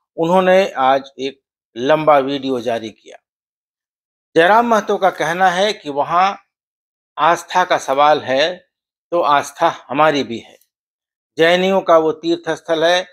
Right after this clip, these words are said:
हम जानते हैं, हम मानते हैं और उनकी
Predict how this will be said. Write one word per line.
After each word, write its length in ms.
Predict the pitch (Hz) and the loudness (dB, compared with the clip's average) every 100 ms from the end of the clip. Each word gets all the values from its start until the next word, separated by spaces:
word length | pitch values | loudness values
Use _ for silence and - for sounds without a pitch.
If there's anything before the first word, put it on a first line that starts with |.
| _ _ | _ _
हम 160 | 107 104 | -18 -6
जानते 440 | 123 160 180 175 | 0 0 0 -2
हैं, 360 | 185 170 190 185 _ _ - | -2 -2 -4 -8 _ _ -14
हम 80 | 117 113 | -10 -2
मानते 460 | 147 185 185 160 | 0 0 -2 -6
हैं 340 | 113 117 147 151 _ 156 | -6 -8 -10 -12 _ -10
और 120 | 131 | -10
उनकी 320 | 135 135 | -10 -12